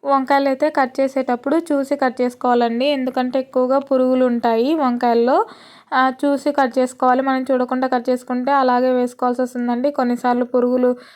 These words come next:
కనిపించవు, అందుకే చూసి అయితే వేసుకోవాలండి. అలా డీప్ ఫ్రై చేసిన వంకాయలను అయితే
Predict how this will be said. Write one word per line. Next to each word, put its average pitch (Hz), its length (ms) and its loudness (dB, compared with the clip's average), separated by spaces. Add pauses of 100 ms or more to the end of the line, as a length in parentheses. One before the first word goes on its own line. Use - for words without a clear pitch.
(140)
కనిపించవు, 254 720 0 (680)
అందుకే 269 440 0
చూసి 277 320 -2
అయితే 269 200 0
వేసుకోవాలండి. 247 800 0
అలా 311 260 4
డీప్ 277 240 -2
ఫ్రై 277 180 2
చేసిన 262 340 0
వంకాయలను 247 500 0
అయితే 240 240 -2